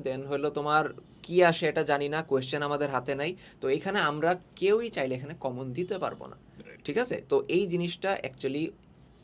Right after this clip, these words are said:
Speaker 1: আমি simply বলি যে কোচিং করা লাগবে না, গেল। এখন তাহলে আমি করবোটা কি, ঠিক আছে? First of all, বড় ভাই হিসেবে আমি একটা কথা বলি, এন-, এই তুমি এসএসসির পরের তিন মাস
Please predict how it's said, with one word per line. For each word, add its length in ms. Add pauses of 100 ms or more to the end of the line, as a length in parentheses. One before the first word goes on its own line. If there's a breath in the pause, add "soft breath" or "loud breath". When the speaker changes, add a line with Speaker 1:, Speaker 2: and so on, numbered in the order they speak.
(140)
Speaker 1:
আমি 240 (180)
simply 300
বলি 200
যে 120
কোচিং 280
করা 120
লাগবে 240
না, 60 (100)
গেল। 140 (520 loud breath)
এখন 180
তাহলে 180
আমি 100
করবোটা 500
কি, 120 (340)
ঠিক 100
আছে? 240 (560 loud breath)
First 220
of 120
all, 100
বড় 260
ভাই 160
হিসেবে 340
আমি 120
একটা 220
কথা 200
বলি, 200
এন-, 280
এই 320
তুমি 160
এসএসসির 500
পরের 260
তিন 220
মাস 360